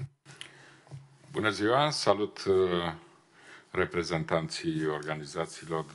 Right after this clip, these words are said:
de tineret, uh, care au, uh, fost selectați, uh, pentru a face parte din, uh, Consiliul Național pentru Tineret. Uh, voi fi foarte scurt. Uh, încercăm, uh,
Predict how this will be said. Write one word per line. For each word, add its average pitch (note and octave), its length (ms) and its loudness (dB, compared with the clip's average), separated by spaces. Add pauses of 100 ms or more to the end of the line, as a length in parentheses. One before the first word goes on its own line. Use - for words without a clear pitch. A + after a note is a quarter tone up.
de D#2+ 380 -4
tineret, D#2 640 -6
uh, F#2 320 0
care D#2+ 180 -4
au, D#2 300 -2
uh, D2+ 220 -2 (600)
fost - 240 -4
selectați, D#2 760 -4
uh, D#2+ 220 -2
pentru D#2+ 260 -8
a D#2+ 40 -2
face - 300 -10
parte - 420 -6
din, D#2 280 -8
uh, D#2 80 -8 (360)
Consiliul D#2+ 360 -10
Național D2+ 680 -8
pentru D2 460 -10
Tineret. C#2+ 760 -10 (960)
Uh, E2 500 -4 (180)
voi F#2 160 2
fi F#2+ 360 -4
foarte E2+ 440 -4
scurt. - 520 -6
Uh, G2 460 0 (1040)
încercăm, G2+ 640 -2
uh, G2 100 2